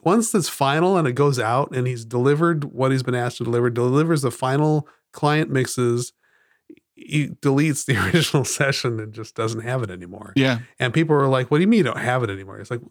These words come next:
Speaker 1: "It's done. It's been delivered. I don't need to keep that stuff around."
Speaker 2: Yeah.
Speaker 1: And everybody was ki-, people were kind of aghast, but,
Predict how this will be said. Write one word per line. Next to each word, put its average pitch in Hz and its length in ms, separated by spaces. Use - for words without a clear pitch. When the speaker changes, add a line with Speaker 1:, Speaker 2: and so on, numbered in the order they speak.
Speaker 1:
"It's 139 240
done. 120 580
It's 101 160
been 131 300
delivered. 117 440
I 113 120
don't 135 240
need 117 100
to 113 80
keep 160 240
that - 160
stuff - 300
around." 113 420
Speaker 2:
Yeah. 117 260
Speaker 1:
And 135 220
everybody 196 360
was 156 100
ki-, 165 200
people 240 240
were 202 100
kind 143 180
of 117 60
aghast, 113 640
but, - 200